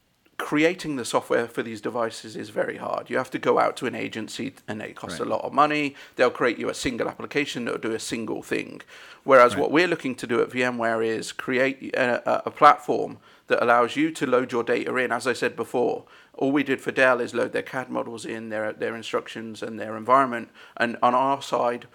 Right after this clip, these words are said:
Speaker 1: we assembled that da-, that data center, or that, that, that factory where
Speaker 2: Right.
Speaker 1: you're in there and you follow the instructions. We
Speaker 2: Right.
Speaker 1: assembled that application.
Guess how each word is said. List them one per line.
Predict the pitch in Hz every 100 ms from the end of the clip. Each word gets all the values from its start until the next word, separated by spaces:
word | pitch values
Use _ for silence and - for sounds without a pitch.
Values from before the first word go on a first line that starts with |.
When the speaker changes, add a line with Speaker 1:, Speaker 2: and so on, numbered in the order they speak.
| -
Speaker 1:
we | - 139
assembled | 139 127 110 107 113 - -
that | - -
da-, | 117 - -
that | 117 113 - -
data | 117 113 113
center, | - 117 104 110
or | 117
that, | 107 - -
that, | - - _ - - -
that | 123 -
factory | 156 147 - - 113 101 -
where | 123 120
Speaker 2:
Right. |
Speaker 1:
you're | 127 120
in | 135
there | 123 110
and | 107
you | 107
follow | - 117
the | - 113
instructions. | - - - - 104 117
We | 127
Speaker 2:
Right. | 117
Speaker 1:
assembled | 113 123 113 -
that | -
application. | 113 - 107 120 117 110 113